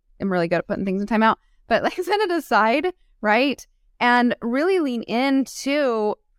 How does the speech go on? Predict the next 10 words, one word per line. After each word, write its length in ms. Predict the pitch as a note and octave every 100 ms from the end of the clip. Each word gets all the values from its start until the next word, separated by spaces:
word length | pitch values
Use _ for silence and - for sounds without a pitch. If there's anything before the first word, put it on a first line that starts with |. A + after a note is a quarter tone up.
| _
proof. 540 | F4 G#4 - - _ _ _ _ _
Can 420 | - A3+ C#4 F4+ F#4+
I 260 | C4+ C4+
make 640 | B3+ G#3+ E4+ G3+ - - _ _ -
a 80 |
dollar? 320 | G3+ B3 A#3+ -
Is 320 | B3 F#4+ F#4
one 380 | A#3+ B3+ D#4 D4+
dollar 340 | A#3 B3+ A#3
possible? 680 | F#3+ - C4 - G#3 - G3+